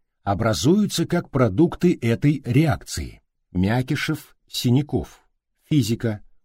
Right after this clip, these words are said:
Оптика, квантовая физика – углублённый уровень, одиннадцатый класс.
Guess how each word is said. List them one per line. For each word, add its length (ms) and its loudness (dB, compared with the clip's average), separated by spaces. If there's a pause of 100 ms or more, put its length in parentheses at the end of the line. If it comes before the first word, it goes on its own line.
(140)
Оптика, 500 -2
квантовая 560 2
физика – 580 -2 (180)
углублённый 800 0
уровень, 460 -4 (180)
одиннадцатый 580 0
класс. 440 -10